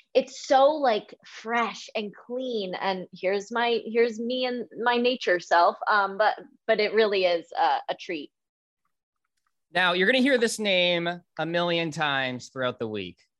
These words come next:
Speaker 2: Collin Morikawa is a member at the Summit Club, coming
Speaker 1: Yeah, buddy.
Speaker 2: off <laughs> a
Speaker 1: <laughs> My pick.
Speaker 2: big time performance at the Ryder Cup. And so
Speaker 1: Sure is.
Speaker 2: he's going to be talked about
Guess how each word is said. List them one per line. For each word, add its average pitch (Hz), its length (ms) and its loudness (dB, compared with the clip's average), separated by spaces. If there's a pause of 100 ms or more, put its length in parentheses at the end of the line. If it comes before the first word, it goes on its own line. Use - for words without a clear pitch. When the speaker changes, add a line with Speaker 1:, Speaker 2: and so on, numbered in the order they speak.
(140)
Speaker 2:
Collin 196 380 0
Morikawa 151 840 -2
is 151 260 -4
a 151 120 -6
member 127 640 -4
at 143 240 -2
the 143 80 -8
Summit 127 400 -8
Club, 95 400 -8 (200)
coming 165 340 -2
Speaker 1:
Yeah, 240 180 6
buddy. 330 800 2
Speaker 2:
off - 140 -16
<laughs> - 20 -
a 262 160 -2 (300)
Speaker 1:
<laughs> - 20 -
My 156 160 0
pick. 120 140 -10
Speaker 2:
big 180 180 2 (200)
time 196 460 4 (580)
performance 165 1080 0 (100)
at 160 420 0
the 214 120 0
Ryder 160 640 2
Cup. 135 680 0
And 135 260 -4
so 135 260 -2
Speaker 1:
Sure 127 200 0
is. 302 200 -4
Speaker 2:
he's 180 400 -4
going 175 260 -2
to 160 80 -8
be 175 160 -10
talked 151 420 -2
about 143 640 0